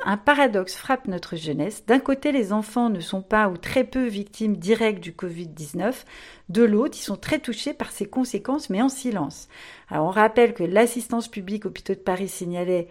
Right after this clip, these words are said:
que fin octobre, les hospitalisations en pédiatrie pour des raisons psychiatriques étaient en hausse de cinquante pour cent par rapport à l'an dernier, à la même date. Ces chiffres du désespoir se conjuguent avec une autre réalité, la sédentarité excessive de nos enfants. La tribune se poursuit.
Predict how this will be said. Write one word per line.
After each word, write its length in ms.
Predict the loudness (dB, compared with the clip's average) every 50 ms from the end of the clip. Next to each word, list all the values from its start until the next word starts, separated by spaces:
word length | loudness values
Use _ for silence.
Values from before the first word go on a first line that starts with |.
| -10 -12
que 120 | -12 -10
fin 260 | -6 0 4 4 4
octobre, 360 | 4 2 2 4 4 4 4
les 180 | 0 -4 -6 -8
hospitalisations 880 | -8 -10 -12 -10 -6 -4 -4 -2 -2 -2 -2 -4 -4 -4 -6 -6 -6 -6
en 40 |
pédiatrie 680 | -8 -2 0 0 0 2 2 2 2 2 0 -4 -6 -6
pour 160 | -4 -6 -4
des 80 | -4 -4
raisons 220 | -4 -4 -4 -8
psychiatriques 640 | -10 -10 -12 -8 -4 -4 -4 -4 -4 -6 -6 -4 -4
étaient 180 | -4 -4 -4 -2
en 100 | -2 -2
hausse 160 | -2 -4 -4
de 140 | -4 -6 -6
cinquante 500 | -6 -6 -6 -6 -4 -2 -2 -4 -4 -4
pour 180 | -6 -10 -12
cent 200 | -8 -8 -8 -6
par 140 | -6 -6 -6
rapport 260 | -6 -6 -6 -6 -6
à 80 | -6 -4
l'an 100 | -6 -6
dernier, 400 | -6 -6 -6 -6 -6 -6 -8 -10 -12 _ -10
à 100 | -8 -6
la 140 | -4 -2
même 260 | -2 -2 -4 -4 -6 -6
date. 300 | -6 -4 -4 -4 -6 -6
Ces 140 | -6 -6
chiffres 440 | -4 -4 -4 -4 -4 -4 -4 -4 -4
du 180 | -4 -4 -8 -10
désespoir 800 | -4 -2 0 0 2 2 0 -4 -4 -6 -4 -2 -2 -2 -2
se 140 | -4 -8 -12
conjuguent 680 | -10 -8 -6 -6 -6 -6 -6 -6 -6 -4 -4 -6 -6 -6 -6
avec 320 | -6 -6 -6 -6 -8 -8
une 160 | -8 -4 0 0
autre 260 | 0 0 -2 -4 -6
réalité, 600 | -2 2 2 2 2 0 -2 -6 -6 -6 -4 -2
la 180 | 0 0 0
sédentarité 920 | 0 -2 -4 -4 -4 -2 -2 -4 -4 -4 -6 -6 -6 -6 -8 -8 -10 -10 -8 -6
excessive 540 | -8 -8 -6 -8 -8 -8 -8 -10 -12 -12 -10
de 140 | -8 -6 -2
nos 320 | 0 0 0 0 -2 -4
enfants. 300 | -4 -4 -4 -6 -8 -6 -4
La 120 | -4 -4
tribune 500 | -4 -4 -6 -6 -6 -4 -4 -4 -4 -6
se 140 | -6 -6 -6
poursuit. 500 | -6 -4 -6 -8 -8 -4 -2 -2 -2